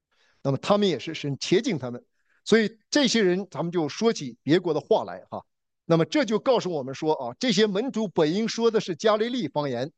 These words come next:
但是却能够说从老远来的各地方人所讲的语言，所以这个呢是另类的语言，这个也是他们从来没有学过的。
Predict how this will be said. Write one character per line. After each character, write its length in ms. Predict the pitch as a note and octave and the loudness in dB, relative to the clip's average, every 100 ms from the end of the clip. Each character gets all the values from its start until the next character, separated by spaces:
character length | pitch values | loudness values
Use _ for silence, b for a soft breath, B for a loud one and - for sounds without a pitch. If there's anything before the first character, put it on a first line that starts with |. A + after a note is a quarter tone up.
| _ _ _ _ | _ _ _ _
但 180 | A#3+ A3 | 0 2
是 140 | G3 | 0
却 280 | F#3+ B3+ G#3+ | -2 0 0
能 180 | F3 G#3 | 0 0
够 240 | A3+ F#3+ | 2 2
说 400 | D#3 - A#3 A#3 | -2 -4 0 0
从 220 | - F#3 E3 | -2 -4 0
老 200 | D#3+ D4 | 2 4
远 200 | A3 C3+ | 2 0
来 180 | C3 | -2
的 160 | D#3 F3 _ | -2 -2 _
各 140 | C4 | -2
地 160 | A#3 A#3 | -2 0
方 180 | F#3+ F#3+ | 0 0
人 140 | E3+ | -2
所 180 | - G3+ | 0 -2
讲 260 | E3+ C#3+ | 0 -2
的 120 | A#2 F3+ | -2 -4
语 160 | D3+ | -4
言， 260 | A#2 A#2+ F3 _ b b | -4 -2 -4 _ b b
所 140 | - | 0
以 60 | F#3+ | 0
这 240 | F#3 D4+ C4+ | 2 -2 0
个 100 | G3+ | 0
呢 180 | E3+ - | 0 -2
是 160 | - | -6
另 260 | G#3+ E4+ D#4 | 0 2 2
类 160 | G3 D#3 | 0 -2
的 60 | |
语 160 | C#3 A2+ | -6 -10
言， 200 | A2+ C3 _ _ _ - | -8 -8 _ _ _ 0
这 140 | D4+ | 2
个 60 | C4+ | 4
也 120 | F#3+ | 2
是 100 | G#3 | 2
他 140 | F#3+ | 0
们 100 | A3+ | -2
从 200 | A3 B3+ | -4 0
来 100 | C4+ | 0
没 100 | C4+ | 0
有 100 | B3 | -2
学 300 | E3+ - D3 | -4 -2 0
过 220 | A#3+ C#4+ | 0 0
的。 100 | G3 | -2